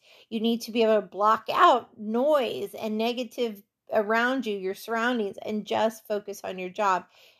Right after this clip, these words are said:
And that's something that, again, you should practice in your daily life. Like I said, you can visualize your situation, visualize it daily, visualize yourself getting there, being relaxed and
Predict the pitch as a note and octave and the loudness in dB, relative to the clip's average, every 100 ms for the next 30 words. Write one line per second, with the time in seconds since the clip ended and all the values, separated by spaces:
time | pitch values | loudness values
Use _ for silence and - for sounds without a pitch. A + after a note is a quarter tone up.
0 | - B3+ D4+ - E4+ D4+ C#4 C4 A3 A3 | -6 -4 -4 -4 -6 -4 -2 0 0 0
1 | C4 A3 G3+ G#3+ G#3 - A3 A#3 B3 A#3+ | 0 0 -2 -6 -10 -8 -4 -4 -6 -6
2 | A3+ G3+ F#3+ G3 G3 G#3+ A#3+ A3 G3+ - | -4 -4 -4 0 2 2 0 -2 -2 4
3 | B3 E3 - - - F#3+ F#3+ - A3 A#3 | 4 2 -4 -12 -14 -6 -6 -6 -4 -4
4 | G3 F#3+ G3+ G3 A3 A#3 A#3+ A3 G#3+ G3+ | -4 -8 -10 -4 -2 2 4 4 2 -4
5 | G3 - _ _ _ - B3+ B3 A3 A#3 | -6 -10 _ _ _ -2 -2 0 0 2
6 | B3 G#3 F3+ F#3+ - - _ G3+ A3 B3 | 0 -6 -6 -10 -14 -20 _ -6 -4 0
7 | C4 D#4 B3+ A#3 B3 C#4+ F#3+ G#3 G#3+ A#3+ | 0 0 0 0 2 2 0 -2 0 2
8 | B3 B3 A#3+ A#3+ G#3+ A#3 A#3 A3 G3+ F#3+ | 2 -2 -4 -6 -6 -6 -4 -2 -4 -4
9 | G3 G3 G3 G3 _ _ - _ G#3+ G#3+ | -6 -6 -8 -12 _ _ -20 _ 0 4
10 | G3+ G#3+ - - G3 | 4 4 -2 -16 -14